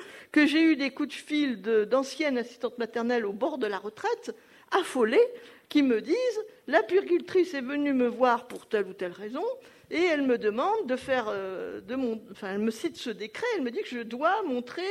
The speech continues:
que je suis dans une démarche. Elle dit, moi, je vais, euh, je suis en retraite dans deux ans, enfin, bon, voilà. Et, euh, elle me dit qu'elle va me retirer mon agrément. Donc, euh, vous voyez, c'est, c'est, hum, voilà, il y a, il y a des interprétations,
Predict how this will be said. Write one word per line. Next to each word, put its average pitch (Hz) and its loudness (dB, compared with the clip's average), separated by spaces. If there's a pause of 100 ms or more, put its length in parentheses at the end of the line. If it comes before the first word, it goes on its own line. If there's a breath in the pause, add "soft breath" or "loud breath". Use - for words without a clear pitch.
(120)
que 285 -2
je 262 -4
suis 320 -6
dans 285 -4
une 240 -6
démarche. 302 -4 (360 soft breath)
Elle 220 0
dit, 269 -2
moi, 277 8
je 277 4
vais, 233 8
euh, 220 4
je 220 -2
suis 254 6
en 233 8
retraite 240 2
dans 220 2
deux 226 -4
ans, 359 0 (240)
enfin, 233 -2
bon, 226 -4
voilà. 214 0 (280 loud breath)
Et, 311 2
euh, 247 8
elle 254 6
me 233 2
dit 294 2
qu'elle - 2
va 240 0
me 226 -2
retirer 269 -6
mon 359 0
agrément. 277 -2 (800)
Donc, 330 2
euh, 262 4
vous 247 2
voyez, 349 8
c'est, 240 -4 (200 loud breath)
c'est, 277 -4
hum, 233 -2 (340 soft breath)
voilà, 285 6
il 220 -2
y 214 2
a, 214 6
il 240 2
y 262 6
a 262 8
des 277 4
interprétations, 370 0